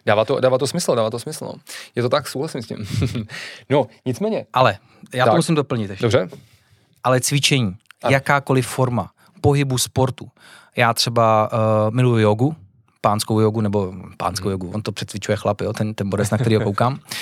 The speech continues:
Speaker 2: Eh, ale to je jedna z věcí, která mi taky změnila život. Ráno začít dělat jogu, protože ranní rutina je nejdůležitější věc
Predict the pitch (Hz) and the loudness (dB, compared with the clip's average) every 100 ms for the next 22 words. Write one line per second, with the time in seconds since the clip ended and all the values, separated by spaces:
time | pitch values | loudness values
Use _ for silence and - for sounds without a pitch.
0 | - - - - 113 113 110 120 117 107 | -10 -12 -10 0 2 4 4 2 2 0
1 | - 120 117 113 110 113 - 110 110 107 | 0 4 4 4 2 2 0 0 2 4
2 | 104 113 107 101 98 101 87 - 117 131 | 2 2 0 0 -2 -4 -8 -8 0 4
3 | 131 127 113 110 113 107 104 104 113 113 | 4 2 0 -2 0 0 0 -2 -2 -2
4 | 107 - _ _ - - 139 156 143 127 | -2 -4 _ _ -8 -2 0 2 0 2
5 | 135 127 120 123 120 117 113 113 107 113 | 2 2 2 0 0 0 -2 2 2 2
6 | - | -2